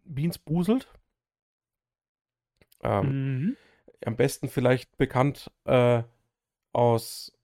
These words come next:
Speaker 1: als andere Vertriebsstrategie von der Marke, äh, in Zusammenarbeit mit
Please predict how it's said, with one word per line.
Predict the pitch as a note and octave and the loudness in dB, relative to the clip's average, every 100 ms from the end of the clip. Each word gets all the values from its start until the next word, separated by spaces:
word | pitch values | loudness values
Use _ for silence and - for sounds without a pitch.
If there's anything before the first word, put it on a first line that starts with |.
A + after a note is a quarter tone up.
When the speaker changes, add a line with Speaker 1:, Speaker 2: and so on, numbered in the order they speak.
| _ _ _ _ _ - | _ _ _ _ _ -2
Speaker 1:
als | B2 - - | -2 0 0
andere | C#3+ D#3 C#3+ | 2 2 -4
Vertriebsstrategie | - B2+ A#2 A#2+ - - A#2+ A#2 A#2+ A2+ | -4 -6 -4 -6 -6 -4 -2 -2 -4 -4
von | A2+ A2+ | -4 -2
der | A2 | 0
Marke, | G#2+ G#2+ - C3+ - _ _ _ _ _ - | 0 -2 -2 -4 -4 _ _ _ _ _ -4
äh, | A#2+ A#2 - | 0 0 -2
in | A2+ | -10
Zusammenarbeit | - A#2+ B2+ A2+ A2 - A2+ A#2 | -2 0 2 0 0 4 2 2
mit | A2+ A2+ | -4 -8